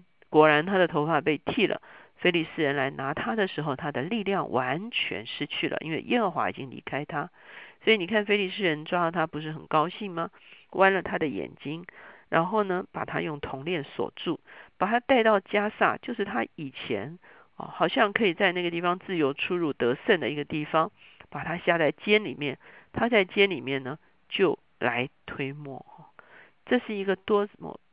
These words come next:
悲惨的一个结局。求神帮助我们，当我们有一些神给我们的恩典、一些，一些恩赐的时候，求主让我们真的不要以此为夸口，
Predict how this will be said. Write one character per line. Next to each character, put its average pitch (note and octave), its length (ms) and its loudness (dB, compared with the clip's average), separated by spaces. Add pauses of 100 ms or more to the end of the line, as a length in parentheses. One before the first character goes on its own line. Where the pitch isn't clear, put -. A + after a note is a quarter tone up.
悲 G#3+ 220 6
惨 - 260 -6
的 - 100 -10
一 E3 100 -14
个 C3+ 100 -6
结 - 280 -8
局。 - 260 -10 (680)
求 G#3+ 120 0
神 A3 200 -2
帮 A#3+ 180 -4
助 G#3 160 -2
我 A#2+ 140 0
们， A2 400 -10
当 G#3 140 2
我 F#3+ 40 0
们 E3 220 -4
有 C3 120 -2
一 - 80 -6
些 D#3+ 380 0 (200)
神 C#3 140 -4
给 D3 140 -4
我 B2+ 60 -4
们 A#2+ 120 -14
的 B2 120 -4 (100)
恩 D#3+ 220 -10
典、 - 260 -2 (100)
一 D#3 100 -12
些， D3 280 -6
一 C#3+ 100 -12
些 D3+ 280 -4
恩 F#3+ 180 -4
赐 - 180 -10
的 C3 120 0
时 - 180 -10
候， C#3 240 -10 (400)
求 - 160 -6
主 G3 100 -2
让 G#3 180 0
我 F3 40 -4
们 D3 220 -8
真 G3 160 -4
的 F#3 80 -8
不 F#3+ 120 -8
要 F#3 160 -2
以 D#3 140 -10
此 - 200 -12
为 - 160 -10
夸 - 260 -10
口， - 240 -16